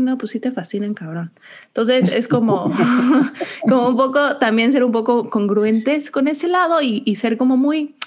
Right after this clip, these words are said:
muy abiertos, ¿no? Acá nadie está pa' juzgar a nadie,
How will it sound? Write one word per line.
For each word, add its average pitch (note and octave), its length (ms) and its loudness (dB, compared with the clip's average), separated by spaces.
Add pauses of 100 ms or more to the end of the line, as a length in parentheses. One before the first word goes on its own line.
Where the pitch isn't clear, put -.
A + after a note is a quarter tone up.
(100)
muy A#4+ 100 2 (140)
abiertos, C4 460 -2
¿no? E4 160 2
Acá D#4+ 300 -2
nadie E4 140 -2
está C#4+ 200 -4
pa' A3 80 -4
juzgar F#3+ 320 -6
a F#3 60 -6
nadie, D4 600 -2